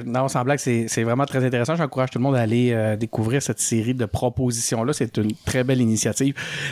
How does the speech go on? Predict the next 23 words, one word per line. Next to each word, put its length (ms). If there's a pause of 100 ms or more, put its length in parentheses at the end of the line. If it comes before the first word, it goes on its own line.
Dans 80
l'actualité, 680
messieurs, 680
euh, 180
cette 220
semaine, 400
au 100
gou-, 300
glo-, 360
on 120
va 100
commencer 440
par 280
la 160
scène 500 (480)
provinciale. 880
On 160
aime 260
toujours 380
dire 280
le 120
mot 200
provincial. 1040